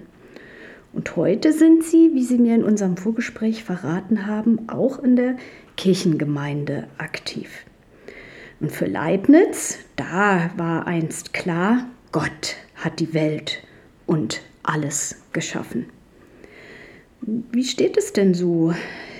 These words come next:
in der Naturwissenschaft mit dem Glauben? Wie ist das als Atomphysiker? Kann man, wenn man so vieles über das, wie Einstein sagt, Geschäft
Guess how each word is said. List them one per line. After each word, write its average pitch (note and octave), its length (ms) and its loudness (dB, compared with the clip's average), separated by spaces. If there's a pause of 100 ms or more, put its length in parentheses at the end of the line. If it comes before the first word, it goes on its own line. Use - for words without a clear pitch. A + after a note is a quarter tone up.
(120)
in F3+ 140 2
der E3 100 4
Naturwissenschaft D#3+ 1300 -2 (480)
mit E3 180 0
dem D#3+ 180 2
Glauben? D#3 720 -2 (640)
Wie - 120 -2
ist - 200 0
das D4+ 180 2
als - 520 -2 (400)
Atomphysiker? - 1700 0 (960)
Kann G3+ 320 8
man, A3 400 8 (400)
wenn F3 120 0
man F3+ 180 2
so A3+ 240 4
vieles B3 920 4
über G3 240 0
das, F#3 520 -4
wie - 440 -4
Einstein E3+ 500 0
sagt, E3 340 -6
Geschäft - 720 -4